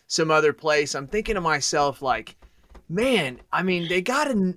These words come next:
they gotta be using those secrets whether they're allowed to or not." I mean, it's just only, I mean, you were around it, you saw it.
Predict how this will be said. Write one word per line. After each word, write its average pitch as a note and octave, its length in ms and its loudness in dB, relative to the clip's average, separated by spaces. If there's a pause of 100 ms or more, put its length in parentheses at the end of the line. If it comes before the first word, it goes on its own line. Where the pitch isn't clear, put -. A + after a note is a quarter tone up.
they F#3+ 140 2
gotta B3 340 2
be F#3 120 0
using E3+ 580 0
those D3+ 280 6
secrets E3+ 600 0
whether D#3+ 280 2
they're C3+ 200 0
allowed C#3+ 480 2
to D3 180 0
or A#2+ 120 0
not." D3+ 300 4
I A#2+ 60 -6
mean, B2 160 -8
it's C3+ 120 -8
just E3 220 -4
only, D#3+ 640 -2
I C3+ 40 -4
mean, D#3 180 -8
you D#3+ 180 -8
were F3 260 0
around F3+ 380 2
it, A#2 120 -4
you D3 160 -10
saw G#3+ 440 2
it. E2 140 -8